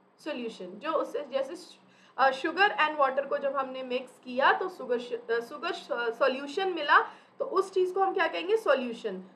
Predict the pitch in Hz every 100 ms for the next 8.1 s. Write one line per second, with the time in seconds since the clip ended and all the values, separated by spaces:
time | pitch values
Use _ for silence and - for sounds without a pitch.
0 | _ 233 247 - 269 294 330 480 587 -
1 | - _ 269 269 294 302 320 320 311 330
2 | 349 349 381 392 403 427 - _ - 285
3 | 277 349 427 440 - _ 196 254 - -
4 | 302 381 - 415 415 392 392 392 359 370
5 | 381 370 - 262 214 359 403 359 359 294
6 | 294 302 302 311 277 262 - 330 320 240
7 | 247 202 285 285 294 285 - 359 427 508